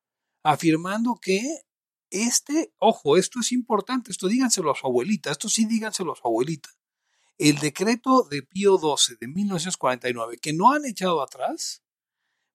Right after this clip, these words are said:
prohíbe votar por partidos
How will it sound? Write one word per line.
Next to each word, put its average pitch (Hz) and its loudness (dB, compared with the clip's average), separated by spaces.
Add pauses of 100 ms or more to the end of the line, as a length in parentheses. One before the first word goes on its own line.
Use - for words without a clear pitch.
prohíbe 269 4 (100)
votar 208 4 (100)
por 165 -2
partidos 208 0